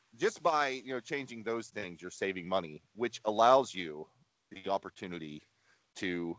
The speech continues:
just leave the dang things on. You, you, you expend more energy walking over to the light switch and flipping that bad boy, you know, on and off than you would by just,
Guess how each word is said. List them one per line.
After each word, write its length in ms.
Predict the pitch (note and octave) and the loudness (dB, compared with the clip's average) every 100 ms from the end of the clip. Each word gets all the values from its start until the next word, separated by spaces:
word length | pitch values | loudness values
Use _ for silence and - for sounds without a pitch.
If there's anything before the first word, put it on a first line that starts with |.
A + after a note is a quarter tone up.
| _ - | _ -8
just 220 | C3+ - | -6 -2
leave 200 | D3 C#3 | -2 0
the 60 | G2 | 2
dang 200 | G#2 G2 | 2 2
things 260 | F#2 E2 | 0 2
on. 180 | F2+ F2+ - _ _ _ _ - | 4 4 -2 _ _ _ _ -6
You, 180 | G#2+ C3 - | 0 0 0
you, 180 | A#2+ C3+ | -4 -2
you 200 | B2 F#3+ | 0 2
expend 460 | E3 - D#3 C#3+ B2+ | 0 8 10 10 6
more 220 | B2+ A#2+ | 4 4
energy 560 | A#2 A#2 G#2 G2 F2+ - _ _ - | 2 2 0 -2 -4 -8 _ _ 4
walking 400 | A2 C3 A#2+ A#2 | 8 8 6 0
over 220 | A2 A2 | 2 0
to 60 | A2 | -2
the 100 | G2 | 0
light 260 | G2+ G#2 | 2 0
switch 300 | - G2 - | -2 -4 -4
and 140 | E2+ E2+ | -10 -4
flipping 300 | G#2+ G2+ F#2 | -4 -2 0
that 180 | F2 | 2
bad 200 | E2+ F2+ | 4 2
boy, 280 | E2+ E2+ E2 - - | 2 0 -2 -8 -6
you 80 | F2+ | -4
know, 180 | D2+ - | -4 4
on 220 | F#2+ F#2+ | 6 6
and 80 | F2 | 6
off 460 | G2 G2 C#2 - - _ _ _ _ - | 8 8 4 -10 -20 _ _ _ _ -2
than 180 | G2+ F#2+ | -2 -2
you 220 | F#2 F#2 | -6 -2
would 260 | G2 F2+ | 0 0
by 140 | D#2 E2+ | -2 -4
just, 240 | G2 - | -6 -10